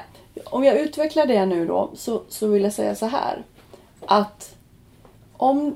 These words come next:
till exempel Petter då, han har ju så ont i sina leder. Och så får han något mirakelrecept, han får en mirakelkur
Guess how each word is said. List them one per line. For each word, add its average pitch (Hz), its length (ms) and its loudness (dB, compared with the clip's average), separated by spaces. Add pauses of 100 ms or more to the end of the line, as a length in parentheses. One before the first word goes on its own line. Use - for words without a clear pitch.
(120)
till 294 140 -2
exempel 202 600 -2 (320)
Petter - 440 -4
då, - 260 -2 (380)
han 208 220 -2
har 185 120 0
ju 185 80 -2
så 190 140 -6
ont 170 140 -4
i - 40 -18
sina 185 240 -8
leder. 208 640 2 (1160)
Och 220 160 4
så 302 320 2 (280)
får 214 240 4
han 208 220 -2
något 185 260 -6
mirakelrecept, - 2750 -2
han 208 180 0
får 208 140 2
en 196 80 2
mirakelkur 226 1300 0